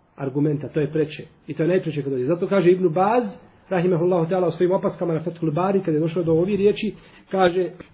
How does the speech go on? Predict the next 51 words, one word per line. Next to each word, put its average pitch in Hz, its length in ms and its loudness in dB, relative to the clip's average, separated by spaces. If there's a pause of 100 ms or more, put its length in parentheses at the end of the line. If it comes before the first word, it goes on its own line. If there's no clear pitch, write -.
(280)
i 165 80 6
ovo 185 100 2
je 180 60 2
mišljenje 175 260 2
imama 165 200 0
Šafije, 160 400 -4
i 151 60 -4
kaže 151 180 -4
jedan 151 180 -2
rivajet 139 400 -6
od 131 80 -6
imama 131 360 -8
Ahmeda, 208 560 -2 (760)
i 160 80 8
odabrao 170 260 4
je 151 80 -4
to 165 80 -4
šejhul 156 280 -2
Islam 143 220 -4
Ibnul 135 220 -4
Kajim 151 260 -2
i 131 40 -4
šejhul 143 280 -6
Islam 131 200 -8
Ibn 127 160 -4
Tejmije, 170 440 2 (200)
i 143 160 -8
to 170 120 -2
je 143 100 -2
najjače 160 440 -2
shodno 131 300 -10
argumentima. 110 540 -14 (560)
Da 196 140 2
na, 180 160 -2 (600)
namazi 170 420 0
koji 151 100 -2
imaju 151 140 0
sebeb 165 340 0
da 143 120 -6
se 170 160 -6
mogu 147 340 2 (800)
klanjati 156 320 0
u - 20 -12
tim 143 120 0
vremenima, 160 420 0 (120)
a 175 140 -4
ako 143 160 -8
nemaju 131 240 -4
sebeba, 147 560 -8
da 135 100 -4
se 127 240 -10